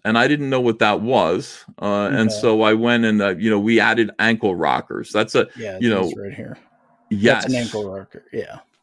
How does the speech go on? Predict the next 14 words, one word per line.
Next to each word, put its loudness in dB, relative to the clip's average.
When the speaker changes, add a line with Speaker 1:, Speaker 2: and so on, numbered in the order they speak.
Speaker 1:
Yeah, 4
people -4
said, 2
"That's 0
really 2
important." -2
And -4
I 0
said, -2
"Well, 0
then 0
we'll 4
do 2
it." -4